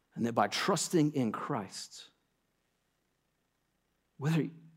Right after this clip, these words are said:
you violated a marriage covenant, whether you've been divorced,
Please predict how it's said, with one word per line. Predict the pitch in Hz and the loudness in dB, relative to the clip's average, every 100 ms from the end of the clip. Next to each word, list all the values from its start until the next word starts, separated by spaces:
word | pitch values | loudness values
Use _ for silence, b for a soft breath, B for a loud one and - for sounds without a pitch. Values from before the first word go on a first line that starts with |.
| _ _ _ _ | _ _ _ _
you | - 160 | -4 -2
violated | 139 - 127 165 156 160 143 | 0 0 2 2 2 2 0
a | |
marriage | 113 113 156 160 | 0 0 0 -2
covenant, | - 165 170 180 185 - _ _ _ _ _ _ _ _ _ | -4 -4 -2 -4 -6 -18 _ _ _ _ _ _ _ _ _
whether | 127 | -8
you've | 113 147 | -2 0
been | 151 160 | 2 2
divorced, | 120 107 147 160 - - | 2 0 -2 -2 -8 -12